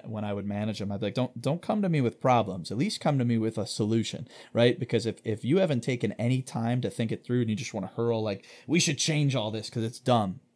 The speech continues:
Well, now I have to think through the whole thing. Plus I have to do it. Come, come to me with some thought put into something. And I think sometimes that could be, could be a good reason to have someone implement,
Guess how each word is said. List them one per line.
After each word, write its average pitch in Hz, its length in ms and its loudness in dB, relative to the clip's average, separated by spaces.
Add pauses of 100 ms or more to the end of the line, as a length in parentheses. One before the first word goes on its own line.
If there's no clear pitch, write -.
Well, 117 540 4
now 135 200 4
I 127 160 4
have 135 200 2
to 127 80 -4
think 131 300 -4
through 117 160 -4
the 107 80 -2
whole 104 180 -2
thing. 107 280 -4 (260)
Plus 127 220 2
I 110 60 2
have 107 180 -4
to 95 100 -10
do 113 160 0
it. - 220 -8
Come, 170 340 -2
come 214 200 0
to 208 80 2
me 185 160 6
with 127 160 4
some 131 300 0
thought - 520 2
put 123 180 2
into 135 380 2
something. 180 440 -2 (300)
And 170 120 2
I 220 80 6
think - 220 2
sometimes 170 480 2
that 139 160 0
could 175 160 -2
be, 175 240 -2 (560)
could 165 180 4
be 190 120 4
a 160 60 8
good 131 340 4
reason 165 400 2
to - 220 -2
have 214 220 2
someone 107 380 0
implement, 101 640 -2